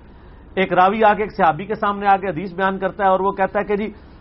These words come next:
جنگ صفین کے موقع پر حضرت عبداللہ ابن مسعود نے ہم سے حدیث بیان کی۔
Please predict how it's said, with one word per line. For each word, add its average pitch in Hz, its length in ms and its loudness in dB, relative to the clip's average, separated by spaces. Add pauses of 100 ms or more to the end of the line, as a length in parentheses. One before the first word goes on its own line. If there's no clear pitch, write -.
(260)
جنگ 190 260 0
صفین 208 460 -4
کے 226 100 0
موقع 190 280 2
پر 208 300 0
حضرت 202 280 -4
عبداللہ 175 340 -4
ابن 202 140 -2
مسعود 185 440 -4
نے 208 80 -4
ہم 175 100 -4
سے 160 140 -6
حدیث 143 260 -6
بیان 127 200 -4
کی۔ 101 160 -14